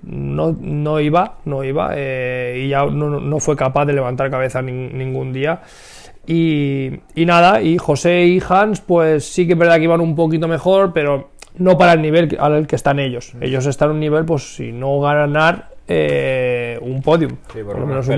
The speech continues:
Speaker 2: pelear.
Speaker 1: podium. Y nosotros más, que estábamos allí para ayudarles a ellos. Y bueno, al final, eh, retirarse, sí, había momentos en que uno pensaba en retirarse, pero claro, eh, todo el trabajo que hay detrás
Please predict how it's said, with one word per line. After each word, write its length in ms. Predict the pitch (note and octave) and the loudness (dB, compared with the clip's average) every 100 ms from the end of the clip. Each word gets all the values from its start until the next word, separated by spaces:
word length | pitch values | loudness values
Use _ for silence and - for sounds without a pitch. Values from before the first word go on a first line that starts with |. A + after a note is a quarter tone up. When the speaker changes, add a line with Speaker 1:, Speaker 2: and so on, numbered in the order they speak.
| C#3+ | 2
Speaker 2:
pelear. 140 | D3 C3+ | 0 0
Speaker 1:
podium. 40 | |
Y 180 | C#3 C#3+ | -2 -2
nosotros 420 | C#3 - C#3 D#3 | -2 -4 0 0
más, 220 | C#3 F3+ F3+ | 2 0 0
que 80 | |
estábamos 420 | C3+ C#3+ C#3+ C#3+ C3 | -2 -2 -2 -4 -4
allí 140 | C#3 | -2
para 160 | E3 D#3 | 2 2
ayudarles 400 | D3 D#3 C#3+ B2+ | 2 0 0 -2
a 100 | D3+ | -2
ellos. 220 | F3 - - - - - - - - - | -2 -4 -12 -20 -20 -20 -20 -20 -8 0
Y 420 | F3 E3+ D#3 D3+ | 4 6 4 4
bueno, 360 | D#3+ D3 C#3+ - - | 4 2 -2 -10 -8
al 120 | C#3 | -6
final, 580 | C#3+ C#3+ D#3 E3 E3+ D#3+ - - - - - - - | -2 2 4 6 4 -2 -10 -20 -20 -20 -20 -20 -2
eh, 640 | E3+ E3+ E3 E3 E3 E3 - - - - | 4 6 8 8 6 0 -6 -20 -20 -10
retirarse, 720 | F3 F#3 D#3+ F#3 A3+ - C3+ A2 | 0 2 6 6 6 6 0 2
sí, 320 | - E3+ E3 | 6 6 6
había 220 | C#3+ C#3+ | 4 2
momentos 680 | D3+ D#3+ D3+ E3+ E3+ - - - - | 0 0 2 2 2 0 -8 -12 -6
en 160 | D#3+ | -2
que 100 | D#3+ | 0
uno 180 | D#3+ E3 | 0 0
pensaba 340 | E3 C#3 E3 | 0 0 0
en 80 | E3 | 2
retirarse, 520 | D#3+ D3+ C#3+ E3 D#3 | 0 0 0 0 0
pero 220 | D3 C#3+ C#3 | -2 -2 0
claro, 300 | D3 D3 C3+ | 0 0 -2
eh, 320 | C3+ B2+ B2+ A#2+ - - - - - - - | -4 -4 -6 -10 -14 -18 -20 -20 -20 -20 -6
todo 260 | D#3+ D#3+ F3 | 0 2 2
el 80 | E3+ | 2
trabajo 360 | E3 E3 D#3+ | 4 4 2
que 80 | D#3 | 2
hay 100 | D#3 | 4
detrás 480 | D#3 E3 D#3+ C3+ | 4 4 2 2